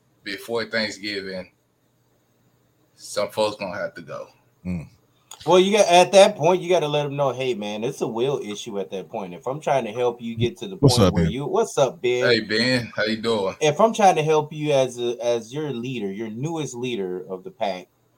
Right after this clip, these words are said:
Speaker 3: and you're not going by my s-, the steps that I'm trying to get you to be superior and get the team going in the right direction,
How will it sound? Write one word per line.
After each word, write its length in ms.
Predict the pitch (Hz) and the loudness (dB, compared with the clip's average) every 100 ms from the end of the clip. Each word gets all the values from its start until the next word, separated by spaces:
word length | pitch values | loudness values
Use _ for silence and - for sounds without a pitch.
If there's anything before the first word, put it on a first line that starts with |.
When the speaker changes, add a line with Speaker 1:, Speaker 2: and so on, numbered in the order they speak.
| _ _ _ _ _ _ 131 | _ _ _ _ _ _ -4
Speaker 3:
and 440 | 127 127 117 110 | 0 2 0 -4
you're 160 | 120 151 | -6 0
not 260 | 147 117 104 | 0 0 0
going 360 | 135 131 123 | 2 2 2
by 300 | 113 95 87 85 | 0 0 -4 -12
my 300 | 82 104 135 | -6 -2 -2
s-, 180 | 139 - | -2 -12
the 160 | 98 101 | -12 -12
steps 400 | - 143 147 - | -4 -2 -2 -6
that 100 | 98 | -14
I'm 160 | 107 120 | -12 -8
trying 240 | 123 113 | -8 -8
to 60 | 104 | -10
get 220 | 120 - | -12 -12
you 80 | 117 | -16
to 60 | |
be 180 | 95 113 | -14 -14
superior 800 | - - - 135 135 135 135 135 _ | -16 -16 -10 -6 -6 -6 -6 -10 _
and 200 | 98 95 | -12 -10
get 240 | 95 110 - | -8 -10 -10
the 80 | 95 | -14
team 320 | - 131 120 | -10 -10 -10
going 300 | 110 117 120 | -6 -6 -4
in 120 | 120 | -6
the 80 | 95 | -6
right 220 | 107 117 | -6 -6
direction, 500 | 92 120 139 - 151 | -6 -8 -8 -12 -14